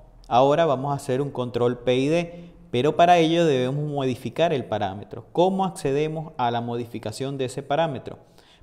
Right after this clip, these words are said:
Presionamos al mismo tiempo la tecla MODE y la tecla izquierda por dos segundos.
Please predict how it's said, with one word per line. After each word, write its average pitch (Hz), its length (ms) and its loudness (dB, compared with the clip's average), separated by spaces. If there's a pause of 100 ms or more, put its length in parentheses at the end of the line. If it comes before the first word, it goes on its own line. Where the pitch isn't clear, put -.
Presionamos 135 720 0
al 123 160 0
mismo 123 300 -4
tiempo 143 320 -4
la 107 180 -4
tecla 127 420 -4
MODE 147 400 -2 (560)
y 175 120 -2
la 143 220 0
tecla 139 600 -4
izquierda 107 680 -4 (640)
por 170 360 2
dos 117 200 -2
segundos. 113 500 -8